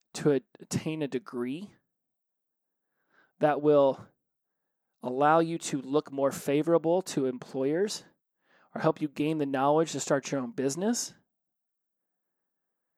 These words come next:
just because other people might be treating it like the minor leagues doesn't mean that you should be. College football playoffs are on right now. On my big computer in my home office,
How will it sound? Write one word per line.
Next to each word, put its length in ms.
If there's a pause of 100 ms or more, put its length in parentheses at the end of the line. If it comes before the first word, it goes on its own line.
(120)
just 180
because 380 (360)
other 280
people 340
might 220
be 100
treating 360
it 100
like 180
the 80
minor 420
leagues 520 (580)
doesn't 260
mean 200
that 100
you 160
should 260
be. 200 (2250)
College 380
football 340
playoffs 540
are 80
on 180
right 220
now. 300 (360)
On 140
my 160 (180)
big 160
computer 480
in 140
my 240
home 260
office, 520